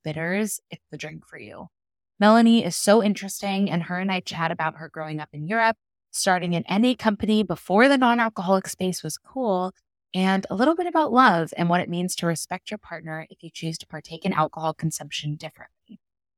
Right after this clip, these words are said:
You can find more about Gia on their Instagram at Drink Gia. Don't forget to rate, subscribe,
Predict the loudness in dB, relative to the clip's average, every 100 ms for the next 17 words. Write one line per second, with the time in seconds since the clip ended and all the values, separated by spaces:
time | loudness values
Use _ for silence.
0 | _ -2 2 2 4 4 4 2 2 2
1 | 0 2 4 4 4 0 0 -2 -2 -2
2 | -2 -2 0 -2 -2 -4 -4 -6 -10 -8
3 | -8 -4 0 2 2 -2 _ _ _ 2
4 | 2 2 -4 -4 -6 -4 2 0 0 -8
5 | -8 -8 -6 -4 -6